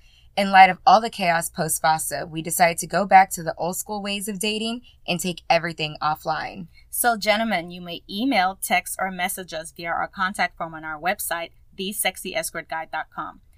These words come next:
Speaker 2: and let us know of your travel plans or if you're looking for someone local, and we will connect you to a reputable companion. Ladies, if you would like to get on the companion list, you may also email, text, or contact us via our contact form.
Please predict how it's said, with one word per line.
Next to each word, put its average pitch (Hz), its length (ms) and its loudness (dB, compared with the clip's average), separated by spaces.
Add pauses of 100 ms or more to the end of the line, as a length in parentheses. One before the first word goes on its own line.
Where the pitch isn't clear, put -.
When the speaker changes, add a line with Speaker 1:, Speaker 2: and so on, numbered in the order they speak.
(120)
Speaker 2:
and 240 180 -2
let 240 140 8
us 247 140 -2
know 240 140 0
of 233 80 0
your 226 120 -10
travel 226 320 2
plans 170 360 -6
or 175 120 -6
if 175 100 -12
you're 185 120 -12
looking 180 260 -12
for 175 100 -16
someone 180 380 -8
local, 175 420 -10
and 170 180 -12
we 175 80 -12
will 175 140 -14
connect 180 420 -8
you 190 100 -10
to 185 140 -14
a 170 60 -10
reputable 165 460 -12
companion. - 640 -14 (420)
Ladies, 254 560 -2 (200)
if - 160 -6
you 214 100 -6
would 196 120 -10
like 185 240 4
to - 100 -6
get 254 140 2
on 254 100 0
the 247 60 -10
companion 208 640 -2
list, 170 280 -12
you 180 80 -12
may 175 220 -8
also 247 400 0
email, 175 400 -10
text, - 320 -4
or 165 60 -6
contact 160 540 -6
us 160 240 -8
via 170 140 -10
our 160 220 -2
contact 165 500 -8
form. 175 280 -8